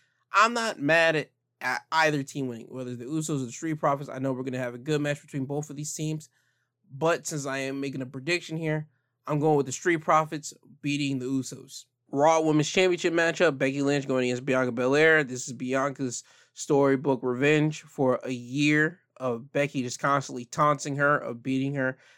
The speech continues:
last year at SummerSlam in a quick fashion. I think Bianca's gonna beat Becky Lynch here, and Bianca's gonna be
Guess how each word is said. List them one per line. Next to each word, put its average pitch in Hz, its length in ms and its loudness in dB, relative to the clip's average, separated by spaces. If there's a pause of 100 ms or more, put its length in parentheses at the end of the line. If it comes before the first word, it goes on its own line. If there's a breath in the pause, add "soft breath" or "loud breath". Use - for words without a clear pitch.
(140)
last 139 340 0
year 131 160 0
at 117 140 -4
SummerSlam 139 580 -2
in 113 80 -10
a 113 40 -14
quick - 280 -4
fashion. 156 440 0
I - 60 -14
think 131 240 -8
Bianca's 131 440 -4
gonna 120 140 -6
beat 131 380 -8 (420 soft breath)
Becky 135 360 -4
Lynch 151 300 0
here, 165 380 -2 (200)
and 127 360 -6 (760)
Bianca's 135 440 -2
gonna 131 200 -2
be 123 260 -4